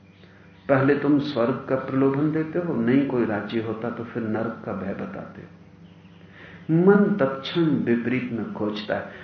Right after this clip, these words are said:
मन के लिए दो ही हैं, या तो यह या इससे उल्टा, तीसरे का कोई उपाय नहीं है। और अगर इसमें नहीं मिला तो आधी संभावना समाप्त हो गई, आधी बची है,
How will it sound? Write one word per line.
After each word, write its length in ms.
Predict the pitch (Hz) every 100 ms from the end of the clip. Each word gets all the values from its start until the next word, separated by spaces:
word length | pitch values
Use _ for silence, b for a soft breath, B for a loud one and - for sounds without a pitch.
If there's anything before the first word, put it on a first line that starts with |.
| B B B 139
मन 380 | 143 175 202
के 100 | 208
लिए 240 | 202 202 165
दो 280 | - 123 131
ही 180 | 123
हैं, 420 | 110 104 95 - - - - - - 120
या 200 | 117 120
तो 240 | 131 120
यह 400 | 120 139 160 -
या 240 | 135 147 151
इससे 320 | 170 - 190
उल्टा, 640 | 180 202 196 147 - B B B 180
तीसरे 360 | 175 - 151
का 180 | 120 110
कोई 280 | - 107 104
उपाय 280 | 104 104 104
नहीं 180 | 104
है। 260 | 107 110 - - B B B
और 120 | - 156
अगर 220 | 165 180
इसमें 280 | 185 196 202
नहीं 180 | 226
मिला 300 | 226 143 127
तो 180 | 131 131
आधी 600 | - 131 139 135 156 -
संभावना 580 | - 120 110 107 110 107
समाप्त 460 | - 131 175 - 101
हो 60 |
गई, 260 | 95 98 -
आधी 380 | 107 123 123 120
बची 360 | 107 - 110
है, 120 | -